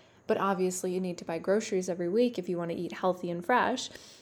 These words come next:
So Sunday, I plan to go to the grocery store. I get myself all ready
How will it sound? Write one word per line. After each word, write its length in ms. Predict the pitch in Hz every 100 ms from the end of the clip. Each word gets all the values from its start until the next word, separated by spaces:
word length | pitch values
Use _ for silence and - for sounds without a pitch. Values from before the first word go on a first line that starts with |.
| -
So 480 | - 220 202 196 202
Sunday, 640 | - 208 190 180 180 247
I 80 | 196
plan 280 | 196 180 180
to 60 |
go 100 | 185
to 60 | 196
the 120 | 202
grocery 400 | 202 170 - 190
store. 420 | 180 - 208 220 262 - _ _ _ _ _ 233
I 60 |
get 180 | 208 -
myself 380 | 220 226 220 220
all 180 | 247 247
ready 460 | 196 180 190 262